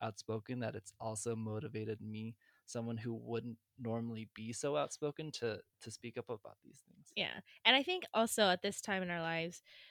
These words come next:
Speaker 2: we've been spending a lot of time, like, reflecting on who we are,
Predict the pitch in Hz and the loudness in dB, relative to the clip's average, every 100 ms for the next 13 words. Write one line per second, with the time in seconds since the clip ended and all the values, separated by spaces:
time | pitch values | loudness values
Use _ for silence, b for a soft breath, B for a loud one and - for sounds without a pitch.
0 | B 214 202 208 196 196 190 175 170 175 | B -2 2 2 4 4 4 4 2 2
1 | 175 165 160 - - 170 - 254 269 - | 0 -2 -4 -10 -6 -6 2 2 2 0
2 | - 220 208 202 196 185 165 160 156 165 | 0 2 4 2 0 -2 -2 -2 -4 -6
3 | b b b b b _ _ - - 269 | b b b b b _ _ -8 0 2
4 | 254 226 202 190 185 185 185 180 175 | 6 8 10 10 8 8 6 4 2